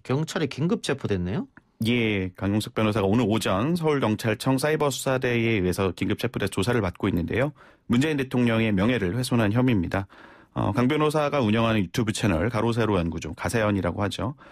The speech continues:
Speaker 2: 가세연에서 이제 지난 삼월 유튜브 방송에서 문 대통령이 한 남성하고 악수하는 사진이 있었는데 이거를 그 신천지 이만희 교주하고 악수하고 있다라고 방송을 했었는데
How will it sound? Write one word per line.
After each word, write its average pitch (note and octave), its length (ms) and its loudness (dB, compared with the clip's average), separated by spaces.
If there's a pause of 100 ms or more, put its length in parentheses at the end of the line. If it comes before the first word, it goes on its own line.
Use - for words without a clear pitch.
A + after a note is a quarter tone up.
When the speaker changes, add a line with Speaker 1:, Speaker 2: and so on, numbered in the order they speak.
(220)
Speaker 2:
가세연에서 D3 600 0
이제 G#2+ 140 0
지난 A2+ 260 0
삼월 C3+ 560 0 (220)
유튜브 B2+ 240 0
방송에서 F#2+ 680 0 (340)
문 B2 120 4
대통령이 D3+ 640 2
한 F3 140 2
남성하고 A#2+ 500 2
악수하는 B2+ 520 2
사진이 A#2+ 680 2
있었는데 F2+ 440 2
이거를 A#2 380 2 (420)
그 D#2 140 -8
신천지 E3 400 2
이만희 C3 480 2
교주하고 - 760 -6
악수하고 G#2+ 360 -2
있다라고 - 880 -4
방송을 G2 360 2
했었는데 G2 560 0